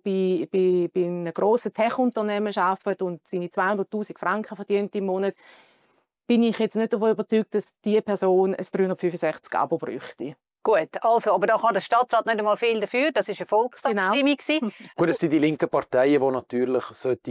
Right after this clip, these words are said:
Speaker 3: Initiativen bringen. Und es fängt dort schon an, das ist einfach eine unverantwortliche Politik. Eben, nochmal, ich bin absolut, äh, Ihrer Meinung. Der einzelne Bürger, der da Ja oder Nein sagt, wo,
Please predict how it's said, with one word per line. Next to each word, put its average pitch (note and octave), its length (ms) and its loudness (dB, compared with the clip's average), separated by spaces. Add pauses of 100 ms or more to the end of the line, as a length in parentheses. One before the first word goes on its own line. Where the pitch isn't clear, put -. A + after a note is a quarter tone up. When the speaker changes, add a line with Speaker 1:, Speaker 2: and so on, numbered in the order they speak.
Speaker 3:
Initiativen A2 680 -6
bringen. A2 240 -6
Und G2 140 -8
es G2+ 100 -12
fängt B2 240 -6
dort B2+ 320 -2
schon A#2 260 -2
an, A#2+ 80 2
das A2 180 -8
ist A2 140 -10
einfach A2+ 220 -10
eine A2 120 -8
unverantwortliche A#2 800 -6
Politik. A2+ 540 -6
Eben, D3+ 240 -2
nochmal, D#3 300 0
ich - 460 -20
bin A#2 200 0
absolut, - 580 -4
äh, C3+ 220 -2
Ihrer B2 220 -2
Meinung. B2 400 -2 (880)
Der G#2+ 80 -2
einzelne C3 340 -2
Bürger, D3 300 0
der A#2+ 120 0
da B2 100 2
Ja B2 140 4
oder A#2 160 0
Nein C#3 260 -2
sagt, G#2+ 300 -8
wo, G#2+ 120 -10